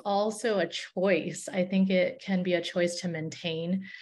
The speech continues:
because interdisciplinary writing doesn't necessarily pay the bills. Um, it, it, so it's inherently anti-capitalist as well. <laughs> And so I do have a nostalgia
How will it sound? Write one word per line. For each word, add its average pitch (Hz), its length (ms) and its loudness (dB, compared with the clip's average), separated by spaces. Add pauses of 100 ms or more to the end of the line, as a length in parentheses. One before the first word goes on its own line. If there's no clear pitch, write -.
(220)
because 180 880 4
interdisciplinary 180 960 -2
writing 170 460 -2
doesn't 160 220 -2
necessarily 165 580 -2
pay 156 240 -2
the 151 180 -10
bills. 180 360 -2 (600)
Um, 180 320 4
it, 185 260 4
it, 185 200 0
so 180 160 4
it's 175 160 2
inherently 190 840 4
anti-capitalist 175 1160 -2 (200)
as 180 220 4
well. 254 500 4 (140)
<laughs> 320 640 6 (720)
And 240 160 6
so 233 440 6 (420)
I 247 120 2
do 311 280 6
have 330 220 6
a 277 60 6
nostalgia 254 840 4